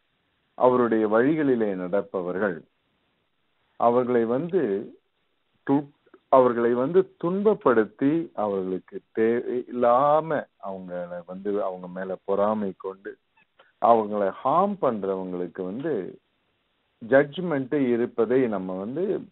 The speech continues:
பழைய ஏற்பாட்டு இடத்துலயும் பார்க்கிறோம், புதிய ஏற்பாட்டு இடத்துலயும் பார்க்கிறோம். ஆனால் அந்த judgment வந்து எப்படி ஆண்டவரை ஏற்றுக்கொண்ட ஜனங்களை பாதிக்கிறது?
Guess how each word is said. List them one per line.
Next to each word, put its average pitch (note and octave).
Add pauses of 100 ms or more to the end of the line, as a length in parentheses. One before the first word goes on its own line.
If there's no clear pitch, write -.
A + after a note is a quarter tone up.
பழைய A2+
ஏற்பாட்டு G#2+
இடத்துலயும் G#2
பார்க்கிறோம், C3+
புதிய C3
ஏற்பாட்டு F2
இடத்துலயும் -
பார்க்கிறோம். - (960)
ஆனால் A2 (920)
அந்த B2+
judgment D#3+
வந்து G2 (1600)
எப்படி B2+ (720)
ஆண்டவரை C#3+
ஏற்றுக்கொண்ட A#2+
ஜனங்களை G#2 (180)
பாதிக்கிறது? G2+